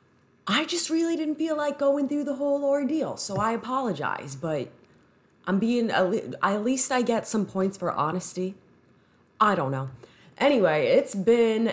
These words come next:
a, it's been a crazy week, and I have a crazy week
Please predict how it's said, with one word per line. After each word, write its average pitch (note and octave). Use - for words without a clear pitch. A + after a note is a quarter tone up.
a, F#3+
it's F#3+
been F#3+
a E3
crazy A#3
week, F3+
and F#3+
I F#3
have F#3
a E3
crazy G#3
week E3+